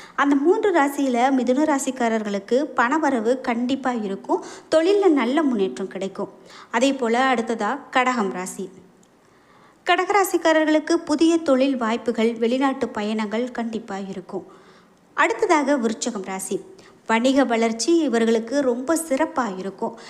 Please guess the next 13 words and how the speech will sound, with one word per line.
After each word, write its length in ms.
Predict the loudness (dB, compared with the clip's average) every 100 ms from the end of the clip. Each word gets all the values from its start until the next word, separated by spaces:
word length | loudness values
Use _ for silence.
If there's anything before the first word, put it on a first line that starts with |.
| -12
சிறந்த 540 | 0 4 6 6 4
ஒப்பந்தங்கள் 640 | 2 0 2 4 4 2 2
இவர்களுக்கு 540 | 2 0 0 -4 -6
கிடைக்கும் 480 | -4 -4 -2 -2 -4
அப்படின்னு 380 | -4 -8 -6 -8 -4
விருச்சிக 380 | -4 -4 -6 -6
ராசிக்காரர்களுக்கு 880 | -8 -12 -12 -12 -10 -10 -10 -8 -10 -12 -20 -20 -18 -8
சொல்லப்படுது. 520 | -8 -6 -6 -4 -6 -8 -20 -20 _ -20 -20 -2
நீங்க 420 | 4 6 6 6
இந்த 220 | 6 6 6
மிதுனம், 600 | 4 4 4 4 4 4
கடகம், 600 | 0 2 0 -2 -2 -8 -20 -8 0
விருச்சகம் 480 | 0 0 -6 -6